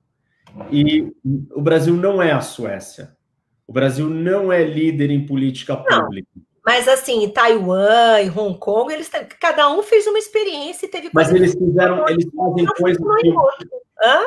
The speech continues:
Speaker 1: Então, mas eles fazem coisas que o brasileiro também não gostaria.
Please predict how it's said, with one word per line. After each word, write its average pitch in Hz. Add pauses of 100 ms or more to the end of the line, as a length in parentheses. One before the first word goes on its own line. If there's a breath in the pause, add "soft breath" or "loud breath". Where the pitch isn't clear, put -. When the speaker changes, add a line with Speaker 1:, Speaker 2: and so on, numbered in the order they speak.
(180)
Speaker 1:
Então, 151
mas 123
eles 165
fazem 135
coisas 123 (280)
que 147
o 147
brasileiro 131
também 139
não 156
gostaria. 147